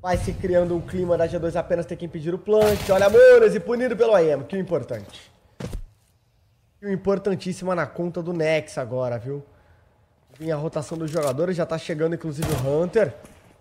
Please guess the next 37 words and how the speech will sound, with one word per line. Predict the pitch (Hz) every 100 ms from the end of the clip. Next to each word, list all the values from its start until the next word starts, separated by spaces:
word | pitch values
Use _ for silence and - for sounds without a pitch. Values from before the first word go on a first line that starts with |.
| -
Aí | 151 156
é | 170
mais | 165 165 -
alguns | 170 170 170
disparos, | - - 151 175 196 -
cai | - 170 185 233
o | 214
Hunter, | 165 180 214 208
tenta | 165 208 233
aparecer | 220 208 190 202
o |
Hooks | 190 -
pra | 208
uma | 196
trocação, | 190 196 160 - 202
olha | 226
a |
Nex, | 214 208 196 -
hein? | 180 180 - - - - - - - - -
Olha | 196 247 277 254
o |
Nex, | 214 240 202 240
o |
perigo. | 190 269 247 240 190 170 113 - - - - - - - -
Cai | 139 147
o | 151
Hooks, | 139 160 -
olha | 170
o | 180
Nex | 170 175 185
onde | 160
está | -
posicionado, | 180 180 170 196 170 175 170
vem | 151 180
a |
abertura, | 180 190 185 190 202 208
ele | 202